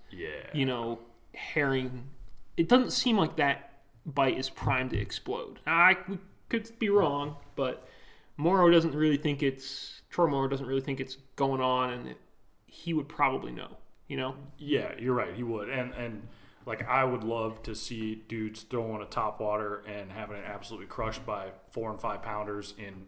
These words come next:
Speaker 1: inches of water on a clay point. But, it, I mean, no doubt it will happen. I think there's, there's enough guys in the field: Casey Ashley, Gagliardi, Troy Morrow, um, a handful of other guys that,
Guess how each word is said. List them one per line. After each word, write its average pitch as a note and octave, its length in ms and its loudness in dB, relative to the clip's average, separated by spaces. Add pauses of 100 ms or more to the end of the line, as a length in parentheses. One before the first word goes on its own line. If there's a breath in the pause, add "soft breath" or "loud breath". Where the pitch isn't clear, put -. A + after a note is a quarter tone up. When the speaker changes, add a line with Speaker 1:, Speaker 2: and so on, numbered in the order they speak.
Speaker 1:
inches A#2 340 -6
of A2 80 -6
water G#2 360 -4
on G2+ 100 -6
a G2+ 40 -10
clay A2 220 -6
point. A2 340 -8 (680 soft breath)
But, - 340 -4 (840)
it, C3+ 240 -10
I C#3+ 80 2
mean, C#3+ 320 2
no F3+ 200 6
doubt D3+ 220 8
it C#3+ 180 0
will C3 220 2
happen. C#3 440 -6 (520)
I A#2+ 60 -4
think C#3+ 240 -2
there's, B2 320 0
there's A#2+ 180 -4
enough B2+ 260 0
guys A#2 560 -2 (100)
in A#2+ 100 -6
the A2 80 -8
field: A2+ 460 -6
Casey A2+ 340 -4
Ashley, G2+ 420 -8 (300)
Gagliardi, G2 580 -4 (160)
Troy A#2 220 -4
Morrow, G2 420 -6 (560 soft breath)
um, F2+ 440 -12 (460)
a - 40 -12
handful C#3 300 0
of B2 60 4
other A#2+ 120 0
guys G#2+ 320 -2
that, G2+ 180 -10